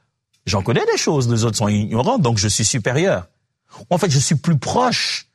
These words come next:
parce que je connais. <laughs> Mais vous pouvez connaître des choses que vous n'avez jamais vécues. Être tellement informé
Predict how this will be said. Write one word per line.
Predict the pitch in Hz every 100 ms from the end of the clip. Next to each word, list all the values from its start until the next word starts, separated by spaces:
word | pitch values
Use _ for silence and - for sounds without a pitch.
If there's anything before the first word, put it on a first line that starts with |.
| _ _ _
parce | 143 -
que | 135
je | 117
connais. | - 147 160 127 - _ _ _ _ _ _ _
<laughs> | 110 -
Mais | 127 104 71 - _ _ _ _ _
vous | -
pouvez | 127 135 143
connaître | 147 135 113
des | 107
choses | - 143 107
que | -
vous | 98
n'avez | 92 90 92 95
jamais | 98 104 131 135 127 127 123
vécues. | 104 98 - 101 - _ _ _ _ _ _
Être | 139 - 117
tellement | - 185 160 139 135
informé | 110 - 95 107 127 98